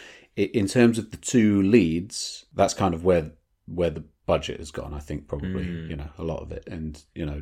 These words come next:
Speaker 1: I think, I think it's very interesting to think about how these films are, are, are budgeted in a funny way.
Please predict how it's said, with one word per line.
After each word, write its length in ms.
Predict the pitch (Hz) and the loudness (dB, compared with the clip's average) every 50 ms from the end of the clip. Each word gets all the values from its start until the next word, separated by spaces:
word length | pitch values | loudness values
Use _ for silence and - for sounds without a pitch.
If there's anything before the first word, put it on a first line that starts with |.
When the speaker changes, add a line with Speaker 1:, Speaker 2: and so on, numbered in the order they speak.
| 73 - - | -12 -12 -14
Speaker 1:
I 80 | 87 | -12
think, 300 | 76 - 95 90 85 - - - _ - | -6 -2 -2 -2 -2 -6 -12 -18 _ 2
I 60 | 95 | 4
think 100 | 110 127 | 6 6
it's 100 | 120 120 | 6 6
very 220 | - 117 104 98 101 | 6 6 6 6 6
interesting 440 | 107 104 - 95 - - 90 82 | 4 4 2 0 0 0 -2 -4
to 60 | 80 - | -4 -4
think 220 | - 95 92 87 | -4 -4 -4 -2
about 220 | - - 87 82 - | -2 -2 -2 -2 0
how 460 | - 92 85 82 80 80 78 78 - _ _ _ _ _ _ _ - | 2 2 4 4 4 2 0 -4 -8 _ _ _ _ _ _ _ -18
these 300 | - 90 92 87 82 - | -6 -4 -4 -4 -4 -2
films 380 | - - 85 82 78 78 78 80 | -2 0 0 0 0 -2 -2 -4
are, 100 | 76 73 - _ | -6 -6 -6 _
are, 140 | 90 87 - - | -4 -4 -2 -4
are 60 | 87 | -8
budgeted 720 | 78 - 101 95 90 - 87 76 - - 80 73 73 - - - | -2 2 4 4 4 4 -2 -6 -6 -6 -6 -6 -8 -10 -10 -6
in 80 | 85 | -6
a 40 | 82 | -6
funny 300 | - - - 82 78 80 | -6 -4 -4 -4 -4 -4
way. 320 | 73 73 71 71 73 76 | -6 -6 -8 -10 -12 -12